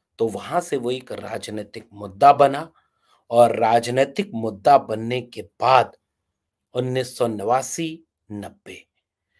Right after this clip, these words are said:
धीरे-धीरे वो मुद्दा बन रहा था। बीजेपी अभी सोच समझ रही थी। तब तक छह अगस्त उन्नीस सौ नब्बे को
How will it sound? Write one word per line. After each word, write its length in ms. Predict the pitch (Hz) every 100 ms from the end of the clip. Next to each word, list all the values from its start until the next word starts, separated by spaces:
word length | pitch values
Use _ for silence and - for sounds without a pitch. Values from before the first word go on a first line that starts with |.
| _ _ 107
धीरे-धीरे 760 | - - 165 214 208 117 147
वो 120 | 147 131
मुद्दा 380 | 120 104 120
बन 360 | 117 - 117 123
रहा 300 | 131 117 131
था। 360 | - 127 151 151 _ _ _
बीजेपी 640 | 107 120 120 117 117 143 139
अभी 340 | 120 - 123 - _ -
सोच 440 | - 123 151 175
समझ 340 | - 131 123
रही 220 | 117 110 104
थी। 340 | - 110 120 - - - _ 135
तब 220 | 123 -
तक 280 | 123 113 - -
छह 460 | - 135 147 147 127
अगस्त 420 | 104 123 120 120
उन्नीस 320 | 113 113 -
सौ 80 | 107
नब्बे 520 | 98 98 95 147 147
को 380 | 147 135 131